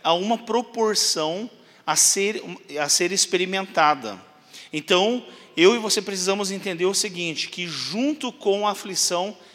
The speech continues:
quando é de Deus, sempre virá a consolação. Sempre.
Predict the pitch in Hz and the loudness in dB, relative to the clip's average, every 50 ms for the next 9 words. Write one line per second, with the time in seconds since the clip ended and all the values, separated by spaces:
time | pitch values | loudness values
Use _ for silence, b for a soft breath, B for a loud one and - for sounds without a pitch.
0 | B B - - 175 175 160 160 160 175 170 165 156 135 143 156 175 190 185 - | B B -2 0 0 2 4 2 2 2 0 -2 -6 -4 -2 -2 -2 -2 -2 -4
1 | - - - - - - - - - - - 208 214 226 240 254 240 247 240 247 | -6 -6 -10 -14 -10 -6 -4 -2 0 0 0 0 0 -2 -2 -4 -6 -6 -8 -8
2 | 247 - - - - 147 160 185 180 165 160 147 151 160 170 170 B B B B | -8 -10 -14 -20 -14 -8 -4 -2 0 2 2 2 2 0 -2 -4 B B B B
3 | B - 143 147 - - 170 170 165 - - 165 160 151 147 - - - 147 131 | B -6 -6 -6 -6 -6 -6 -4 -4 -4 -2 -4 -4 -4 -4 -4 -4 -4 -4 -6
4 | 117 104 101 - _ _ _ _ _ _ - - - - - 180 170 165 151 - | -8 -10 -14 -20 _ _ _ _ _ _ -4 -2 0 2 2 0 0 -2 -4 -10
5 | - 117 113 113 | -14 -16 -18 -18